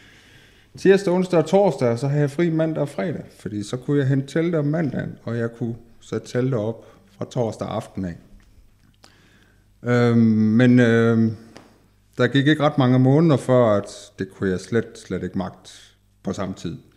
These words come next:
Så det endte med, at jeg var nødt til at sige helt op fra første september.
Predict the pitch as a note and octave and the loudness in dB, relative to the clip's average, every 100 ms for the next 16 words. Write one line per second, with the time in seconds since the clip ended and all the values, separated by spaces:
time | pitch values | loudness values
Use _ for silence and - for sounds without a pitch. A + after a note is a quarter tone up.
0 | _ _ _ _ - G#2 A#2+ C3 D3 C3+ | _ _ _ _ -10 -4 -2 0 2 2
1 | B2 A#2 A#2 A2+ B2+ B2+ C3 A#2+ A2 G#2 | 2 0 0 0 0 0 0 0 0 -4
2 | - G#2+ C3 A2+ A2+ - - - G#2+ G2+ | -4 -2 -2 -4 -6 -10 -16 -10 -8 -8
3 | G2 - A2+ - - F#2+ - B2 G#2 | -10 -8 -8 -8 -12 -12 -6 -6 -6